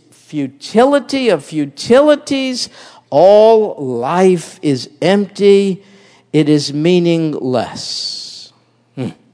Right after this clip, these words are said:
Well, in subsequent weeks, uh, for the two or three who will be coming back, for those of you who are gluttons for punishment,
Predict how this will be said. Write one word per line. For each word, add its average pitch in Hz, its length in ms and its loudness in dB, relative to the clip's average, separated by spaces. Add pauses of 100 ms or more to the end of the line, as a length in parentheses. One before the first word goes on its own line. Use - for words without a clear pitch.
(1800)
Well, 196 260 2
in 156 80 0
subsequent 175 720 -4
weeks, - 640 -6 (360)
uh, 120 160 -2
for 147 320 0
the 135 120 -2
two 170 300 0
or 147 140 4
three 156 460 -2
who 127 340 -6
will 135 220 2
be 127 240 0 (200)
coming 139 380 0
back, 135 440 -2 (2750)
for 139 180 -4
those 156 320 2
of 143 140 -2
you 156 200 4
who 151 120 2
are 123 220 4
gluttons 147 1120 2
for 156 240 -2
punishment, 180 640 -8